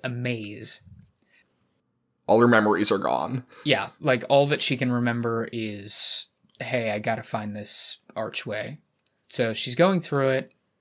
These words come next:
Speaker 1: Uh, somebody is following her, and, hey, it's Agenor, uh, who she now remembers.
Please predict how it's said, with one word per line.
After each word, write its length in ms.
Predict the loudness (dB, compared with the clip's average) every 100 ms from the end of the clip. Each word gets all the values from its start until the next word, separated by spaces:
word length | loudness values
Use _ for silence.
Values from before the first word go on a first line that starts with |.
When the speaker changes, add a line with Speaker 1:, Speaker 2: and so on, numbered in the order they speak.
| _
Speaker 1:
Uh, 220 | -6 -6
somebody 600 | 0 4 4 4 4 2
is 140 | 0 0
following 480 | 2 2 2 -2 -4
her, 420 | -4 -4 -6 -8
and, 540 | -6 -4 -4 -4 -6 -10 -2
hey, 160 | 2
it's 140 | 4 2
Agenor, 560 | 0 2 2 -2 -6 -12 _ _ _ -20 -12
uh, 280 | -10 -10 -10
who 560 | -6 -4 -4 -6 -8 -12 -8
she 580 | -4 -2 -2 -2 -4 -8
now 260 | -8 -2 -2
remembers. 640 | 0 0 0 -2 -6 -12